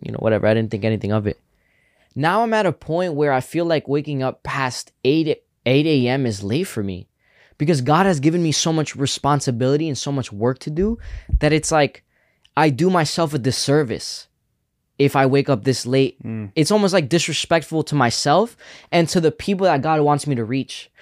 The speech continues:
Speaker 1: Like, this is the mentality that I've gotten to. And I look back at myself in January and it's totally different. It's totally different. I am incredibly grateful of where God is bringing me to, where his,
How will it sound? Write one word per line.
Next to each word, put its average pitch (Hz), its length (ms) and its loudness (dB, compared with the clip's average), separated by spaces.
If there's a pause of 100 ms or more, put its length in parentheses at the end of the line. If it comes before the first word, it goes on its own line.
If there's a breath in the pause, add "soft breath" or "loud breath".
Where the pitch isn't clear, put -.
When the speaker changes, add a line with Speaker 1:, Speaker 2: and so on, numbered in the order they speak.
(180 loud breath)
Speaker 1:
Like, 190 240 2
this 214 240 -2
is 240 140 -4
the 202 140 0
mentality 170 920 0
that 139 180 2
I've 117 160 -4
gotten 156 360 0 (120)
to. 110 260 -6 (840)
And 165 100 0
I 175 60 2
look 185 280 0
back 202 220 0
at 196 60 -4
myself 170 420 0
in 139 140 0
January 135 720 2
and 135 80 0
it's - 360 -6
totally 135 420 0
different. - 360 -8 (760)
It's - 240 2
totally 165 360 2
different. 143 280 0
I 170 120 2
am 196 140 2
incredibly 165 600 0
grateful 127 640 0 (300 soft breath)
of 123 180 0
where 143 260 4
God 127 280 2
is 113 120 -2
bringing 127 280 -2
me 147 100 -2
to, 165 200 -6
where 131 300 2
his, 131 300 -2